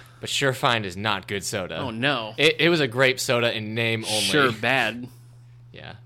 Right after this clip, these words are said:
Speaker 2: I love those, uh, what is that the Creative Arts Center has? What's that brand? Blue Sky? They
Speaker 1: Yeah.
Speaker 2: have a grape soda, and it's
Speaker 1: Yeah.
Speaker 2: great, and it's also clear like Sprite.
Speaker 1: Whoa.
Speaker 2: I know, so you don't have to worry about
Speaker 1: Yeah.
Speaker 2: unsightly
Speaker 1: Or
Speaker 2: tooth stains.
Speaker 1: Crystal Pepsi.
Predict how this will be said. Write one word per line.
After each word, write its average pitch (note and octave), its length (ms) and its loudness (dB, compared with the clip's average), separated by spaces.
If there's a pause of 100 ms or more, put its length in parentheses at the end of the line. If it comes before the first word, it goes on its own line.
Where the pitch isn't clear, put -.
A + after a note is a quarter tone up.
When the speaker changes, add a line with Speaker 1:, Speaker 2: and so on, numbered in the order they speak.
(200)
Speaker 2:
I A#2+ 100 2
love E3+ 220 -2
those, E3+ 300 -2
uh, G#2+ 300 0
what D#3 160 -8
is A3+ 60 -12
that B2 140 -8
the - 40 -12
Creative B2+ 300 -6
Arts G#2+ 200 -6
Center F2 180 -10
has? G2+ 240 -14
What's B2+ 160 -12
that - 160 -12
brand? D2+ 240 -10
Blue C3 160 -4
Sky? C3 440 -4 (420)
They C#3 80 2
Speaker 1:
Yeah. C#3+ 60 2
Speaker 2:
have C#3+ 160 0
a - 20 -4
grape A2 300 -4
soda, G#2+ 300 -8 (100)
and G#2+ 100 -12
it's F2 160 -10
Speaker 1:
Yeah. F2+ 60 -18
Speaker 2:
great, A2 420 -8
and C#3 80 -6
it's C3 120 -6
also E3 280 -6
clear C3+ 320 -4
like D2+ 160 -6
Sprite. - 400 -8 (400)
Speaker 1:
Whoa. F3 640 4
Speaker 2:
I A#2 140 4
know, B2+ 220 -2
so - 140 -4
you C3 60 2
don't B2+ 60 2
have A#2 60 -6
to A#2+ 80 -2
worry A#2 180 0
about G2+ 180 -2
Speaker 1:
Yeah. G#2+ 100 -2
Speaker 2:
unsightly G#2 500 -2
Speaker 1:
Or F3+ 340 6
Speaker 2:
tooth B2 100 4
stains. B2+ 360 0
Speaker 1:
Crystal D3+ 280 0
Pepsi. C#3+ 440 -2